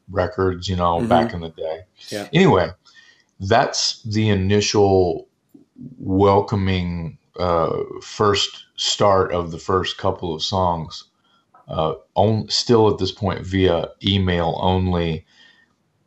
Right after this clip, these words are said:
Speaker 1: Um, and that's how that started.
Speaker 2: Okay, so you've sent him some songs.
Speaker 1: Yeah.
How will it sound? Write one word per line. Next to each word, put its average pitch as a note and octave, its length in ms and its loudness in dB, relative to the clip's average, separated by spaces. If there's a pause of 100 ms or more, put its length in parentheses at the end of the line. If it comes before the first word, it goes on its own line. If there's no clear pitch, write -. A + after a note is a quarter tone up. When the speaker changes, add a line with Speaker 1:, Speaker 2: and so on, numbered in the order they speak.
(120)
Speaker 1:
Um, E2 580 0 (2000)
and G#2 120 0
that's A2 200 2
how A#2+ 160 4
that G#2 240 2
started. G2 540 -2 (1080)
Speaker 2:
Okay, A2+ 400 -2
so C#3+ 340 6
you've C#3+ 600 0 (160)
sent F3 460 2
him D#3 320 0
some C3+ 240 -2
songs. A#2 640 -2 (760)
Speaker 1:
Yeah. F2 280 -6